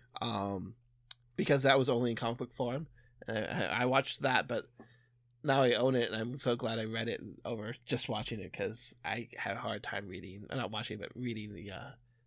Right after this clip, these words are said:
webcomics. I have a hard time with webcomics in general. <laughs>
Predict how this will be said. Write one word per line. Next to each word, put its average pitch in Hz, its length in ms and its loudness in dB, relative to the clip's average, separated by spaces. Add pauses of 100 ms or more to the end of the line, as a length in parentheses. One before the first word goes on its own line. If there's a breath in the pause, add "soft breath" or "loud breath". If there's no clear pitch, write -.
webcomics. 113 600 -6 (440 soft breath)
I - 40 -4
have 127 60 -2
a - 60 -2
hard 123 140 2
time - 140 -2
with 107 100 -8
webcomics 104 520 -8
in - 60 -18
general. - 260 -8 (120)
<laughs> 254 80 8